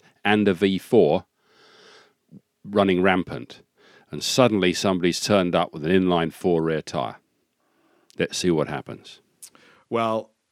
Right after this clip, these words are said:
Speaker 2: I think this has been one of the best podcasts we've ever done. I've loved every single minute of it. When we were talking about Lorenzo, I looked at my arms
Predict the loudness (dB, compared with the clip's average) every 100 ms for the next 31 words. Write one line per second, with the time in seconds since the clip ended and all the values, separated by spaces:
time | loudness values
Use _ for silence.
0 | _ -12 -8 -8 -6 -8 -8 -14 -12 -8
1 | -8 -8 -10 -8 -8 -4 -4 -4 -4 -4
2 | -2 -2 -2 -4 -4 -4 -10 -6 -4 -4
3 | -6 -6 -6 -6 -6 -6 -4 -2 -2 -4
4 | -4 -4 -4 -4 -4 -6 -6 -4 0 2
5 | 4 4 2 0 -2 -2 -2 0 0 0
6 | -2 -4 -4 -2 2 0 0 -6 -2 -2
7 | 0 0 -2 -6 -10